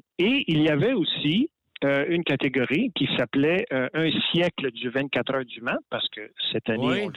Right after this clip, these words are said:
Speaker 1: sait, là, c'est les cent ans du, du Grand Prix, en fait, du, du, le, le vingt-quatre heures de Le Mans.
Speaker 2: Ouais.
Speaker 1: Et,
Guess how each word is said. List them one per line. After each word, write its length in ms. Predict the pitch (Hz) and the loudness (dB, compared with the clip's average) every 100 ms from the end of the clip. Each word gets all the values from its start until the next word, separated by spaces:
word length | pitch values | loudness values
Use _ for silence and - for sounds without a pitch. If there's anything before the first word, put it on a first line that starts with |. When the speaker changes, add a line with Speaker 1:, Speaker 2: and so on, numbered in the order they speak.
| - | -2
Speaker 1:
sait, 140 | 175 226 | 2 2
là, 160 | 208 180 - | 2 0 -2
c'est 80 | 120 | 0
les 180 | 117 113 - | 0 0 0
cent 160 | 135 120 - | -2 -2 0
ans 140 | 135 | -2
du, 460 | 131 - 117 113 107 - | -2 -8 -10 -10 -12 -14
du 100 | 113 | -8
Grand 260 | 123 117 110 | -2 -2 -2
Prix, 280 | 117 - 107 | -8 -10 -10
en 60 | |
fait, 160 | 107 113 | -8 -10
du, 200 | - 104 | -10 -14
du, 200 | 117 110 | -14 -6
le, 160 | 110 107 | -4 -2
le 100 | 107 | 0
vingt-quatre 340 | 123 113 120 | 0 -2 -2
heures 100 | 127 | -2
de 60 | 117 | -2
Le 160 | 110 | -2
Mans. 180 | 131 214 - - | 0 0 -2 -6
Speaker 2:
Ouais. 240 | - 139 139 - - | -4 -2 -4 -8 -2
Speaker 1:
Et, 320 | 180 262 277 | 0 2 0